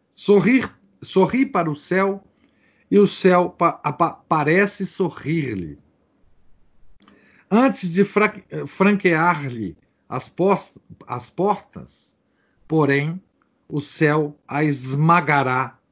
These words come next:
com todo o peso do seu amor. Então, aqui termina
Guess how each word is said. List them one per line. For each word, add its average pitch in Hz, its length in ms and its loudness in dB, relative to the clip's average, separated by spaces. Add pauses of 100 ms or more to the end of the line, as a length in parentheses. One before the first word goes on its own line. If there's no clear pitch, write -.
(380)
com 135 160 -4
todo 139 380 -2
o 120 60 -6
peso 120 640 -6 (580)
do 101 120 -16
seu 101 340 -10
amor. 76 280 -12 (4000)
Então, 131 160 -4
aqui 139 200 -4
termina 147 640 0